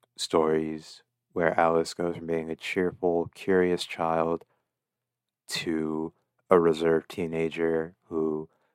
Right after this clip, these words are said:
doesn't really like to talk. She really keeps to herself. And there's just this mystery of what these two stories have to do with one another and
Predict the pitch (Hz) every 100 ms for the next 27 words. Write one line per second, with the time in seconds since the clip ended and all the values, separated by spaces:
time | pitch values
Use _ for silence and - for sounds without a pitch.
0 | - 117 110 98 95 90 87 85 82 -
1 | 87 85 - 82 80 80 80 85 80 -
2 | 80 78 - 82 80 - _ _ _ _
3 | - 107 101 107 - 104 - 107 101 101
4 | - 87 85 85 82 80 92 - 92 -
5 | - 82 80 - 90 85 80 87 80 -
6 | 73 90 101 - 98 92 92 92 92 90
7 | - _ _ _ _ - 87 78 78 80